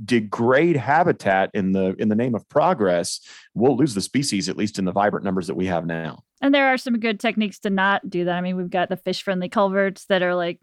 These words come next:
Speaker 2: spanning beyond the channels at roads and things like that. So there's a lot of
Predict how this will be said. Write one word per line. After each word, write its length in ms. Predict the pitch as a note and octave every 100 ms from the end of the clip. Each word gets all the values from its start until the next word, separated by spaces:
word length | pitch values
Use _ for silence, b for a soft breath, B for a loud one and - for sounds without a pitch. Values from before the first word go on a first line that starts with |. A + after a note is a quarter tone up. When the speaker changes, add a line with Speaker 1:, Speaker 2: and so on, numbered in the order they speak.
| -
Speaker 2:
spanning 540 | - - G3 F#3 F#3
beyond 320 | F#3 F#3 F3+
the 40 | F3
channels 600 | G#3+ G#3 G3+ F#3+ F#3 F#3+
at 100 | G3
roads 380 | G3 F#3+ G3 F#3
and 100 | F3+
things 160 | G3 F#3
like 160 | E3+
that. 200 | F3+ F#3+
So 80 | -
there's 200 | F#3 F#3+
a 40 |
lot 200 | F#3 F3+
of 180 | F3+ F3+